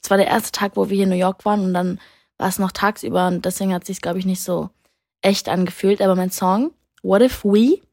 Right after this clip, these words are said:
ist jetzt draußen und es ist ganz schön, mal in meinem Podcast über meine eigene Musik zu reden, weil das im Endeffekt auch so ein bisschen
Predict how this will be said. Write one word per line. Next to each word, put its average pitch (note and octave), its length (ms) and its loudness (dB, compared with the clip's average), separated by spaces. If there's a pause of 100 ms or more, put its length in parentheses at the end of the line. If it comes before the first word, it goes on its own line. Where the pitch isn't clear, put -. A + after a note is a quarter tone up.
(500)
ist F#3+ 200 -2
jetzt G#3 260 -2
draußen F#3 580 -2 (720)
und G3+ 320 6
es F#3 120 -2
ist - 60 -4
ganz F#3+ 220 2
schön, C4+ 240 6
mal F3+ 200 6
in F#3 60 0
meinem F#3+ 140 0
Podcast G3 360 -6
über F#3 140 -2
meine F3 200 -2
eigene F#3 220 -2
Musik F#3+ 320 -2
zu F#3 100 -4
reden, F#3 260 2
weil F#3 100 4
das F#3 160 -2
im F#3+ 100 0
Endeffekt E3+ 580 -6
auch F3 160 0
so - 140 -6
ein F#3 60 -4
bisschen F#3 460 -4